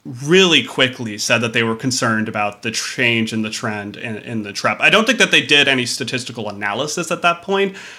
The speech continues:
I think that they knew that there was a stoppage in the trep, and no matter how it was going to come out, if it was coming out more in favor of Moss, they were probably going to say that fraud occurred.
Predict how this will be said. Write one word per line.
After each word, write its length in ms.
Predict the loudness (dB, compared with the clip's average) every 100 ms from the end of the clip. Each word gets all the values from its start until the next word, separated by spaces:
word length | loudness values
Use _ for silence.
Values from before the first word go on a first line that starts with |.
| 0
I 80 | 4
think 160 | 4
that 100 | 6
they 140 | 6 8
knew 180 | 8 6
that 120 | 4
there 100 | 2
was 100 | 0
a 60 |
stoppage 420 | 2 4 4 4 -2
in 100 | -2
the 80 |
trep, 340 | 2 2 2 2
and 140 | 0
no 100 | 4
matter 300 | 6 6 6
how 260 | 4 4 2
it 60 |
was 200 | 0 -4
going 240 | -2 -2 -2
to 80 | -6
come 240 | -4 -2
out, 360 | 0 0 0 -2
if 120 | -2
it 60 |
was 140 | -2 0
coming 260 | 0 4
out 200 | 4 4
more 300 | 0 -2 -2
in 100 | -2
favor 380 | -2 -4 -2 -4
of 80 | -4
Moss, 440 | -2 -2 -2 -4
they 100 | -6
were 120 | -4 -4
probably 520 | -4 -4 -4 -6 -8
going 240 | -10 -10
to 80 | -10
say 180 | -10 -10
that 160 | -10
fraud 280 | -8 -8 -8
occurred. 420 | -10 -10 -10 -12